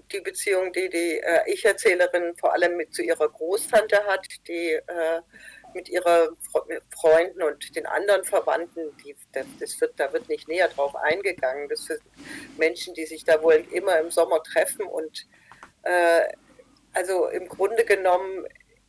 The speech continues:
für sich bleiben. Also so eine, so im, im Grunde genommen so eine Blase bilden und mit wenig Kontakt nach außen. Und die sind irgendwie unveränderlich.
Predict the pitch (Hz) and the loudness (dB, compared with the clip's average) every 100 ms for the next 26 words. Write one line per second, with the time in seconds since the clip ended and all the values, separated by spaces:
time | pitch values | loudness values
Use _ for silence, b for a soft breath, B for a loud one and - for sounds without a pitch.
0 | _ - 220 202 262 - - 165 143 143 | _ -2 -2 -2 -6 -6 0 4 4 4
1 | 147 165 - 170 185 185 185 185 180 185 | 0 -6 -4 -2 -2 -4 0 0 0 -8
2 | - 175 185 - 190 196 220 226 214 202 | -12 -12 -10 -12 -6 -4 0 0 0 0
3 | 208 190 190 185 - 180 151 165 220 240 | -2 -4 -4 -6 -6 -4 -2 -2 0 0
4 | - 185 185 196 196 185 151 156 - - | -2 -6 -4 -8 -10 -10 -10 -10 -14 -14
5 | _ _ 339 180 - 156 175 220 240 240 | _ _ -18 -18 -16 -4 -2 0 -2 -4
6 | - - b b b _ 185 180 196 214 | -6 -14 b b b _ -12 -8 -8 -8
7 | - 175 170 - 147 196 - 233 233 B | -4 -4 -2 0 2 0 -2 -8 -8 B
8 | B B - 175 - - _ _ - 196 | B B -10 -8 -8 -10 _ _ -16 -10
9 | 202 208 196 190 180 185 190 180 - 202 | -8 -8 -6 -6 -4 -6 -4 -8 -6 -8
10 | 202 - - - 160 170 151 123 123 - | -8 -6 -4 -2 -2 0 -4 -4 -10 -12